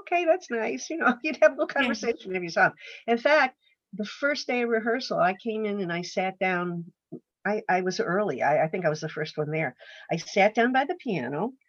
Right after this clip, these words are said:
Speaker 1: and I was, like, fussing over here in my bag and whatever. And the piano was over here to my right. And all of a sudden I heard some, somebody was playing it, and I turned around and I said, "Hi, I'm Mary Jane Houdina." And he said, "Hello, I'm Stephen Sondheim."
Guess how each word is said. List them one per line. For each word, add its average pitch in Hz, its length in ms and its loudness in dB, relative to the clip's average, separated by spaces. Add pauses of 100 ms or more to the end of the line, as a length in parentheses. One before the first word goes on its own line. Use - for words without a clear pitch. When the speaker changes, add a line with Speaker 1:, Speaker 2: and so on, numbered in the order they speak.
(260)
Speaker 1:
and 214 100 0
I 220 80 2
was, 226 200 -2
like, 226 180 0
fussing 208 380 -2
over 196 140 -6
here 190 160 -6
in 185 60 -4
my 190 140 -2
bag 135 440 0
and 147 100 -6
whatever. 151 320 2
And 156 100 -4 (200)
the 339 160 0
piano 359 300 0
was 170 160 -2
over 160 200 -2
here 156 380 -6
to 165 100 -12
my 135 120 -6
right. 123 320 -4 (500)
And 226 120 4
all 269 100 2
of 311 60 6
a 330 40 0
sudden 269 220 -2
I 233 100 2
heard 233 220 0
some, 220 180 -6 (720)
somebody 220 280 -2
was 185 160 -6
playing 247 340 -4
it, 151 180 0
and 185 140 -2
I 185 100 -4
turned 226 320 -2
around 226 280 0
and 185 120 0
I 180 120 -2
said, 226 200 -2
"Hi, 254 220 0
I'm 175 160 0
Mary 170 240 -2
Jane 185 320 -4
Houdina." 220 340 -2
And 165 120 -2
he 185 80 -4
said, 185 180 -4 (300)
"Hello, 302 180 8
I'm 330 160 6
Stephen 247 480 -6
Sondheim." 175 520 0